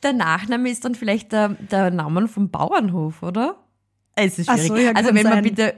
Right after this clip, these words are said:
Speaker 1: Bäuerinnen oder Bauern als Hörerinnen haben, ihr gebt's gerne euch einen Senf dazu, wenn das jetzt einfach nur Bullshit ist. <laughs>
Speaker 2: Vielleicht stimmt nichts davon.
Speaker 1: Wir sind so Hobby, die Hobbyfarmerinnen aus Graz.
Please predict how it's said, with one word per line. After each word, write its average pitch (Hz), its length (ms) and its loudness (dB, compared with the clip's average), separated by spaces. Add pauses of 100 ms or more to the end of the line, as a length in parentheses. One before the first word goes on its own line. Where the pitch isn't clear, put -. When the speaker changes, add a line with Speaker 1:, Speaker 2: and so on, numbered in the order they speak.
(140)
Speaker 1:
Bäuerinnen 214 720 0
oder 180 240 -2
Bauern 202 760 0
als 185 220 -4
Hörerinnen 180 440 0
haben, 175 240 -4 (180)
ihr 190 80 -8
gebt's 170 340 -4
gerne 160 220 -4
euch 185 100 0
einen 175 100 0
Senf 175 280 -4
dazu, 190 280 -4
wenn 180 120 0
das 170 120 -4
jetzt 170 140 -10
einfach 160 240 -6
nur 185 140 0
Bullshit 202 480 -2
ist. 349 400 2
<laughs> 320 300 0
Speaker 2:
Vielleicht 254 360 0
stimmt 285 360 0
nichts 277 360 2
davon. 233 360 -2
Speaker 1:
Wir 320 100 2
sind 339 200 2
so 226 180 2
Hobby, 226 460 0
die 202 160 0
Hobbyfarmerinnen 208 1040 0
aus 202 200 -2
Graz. 160 680 -2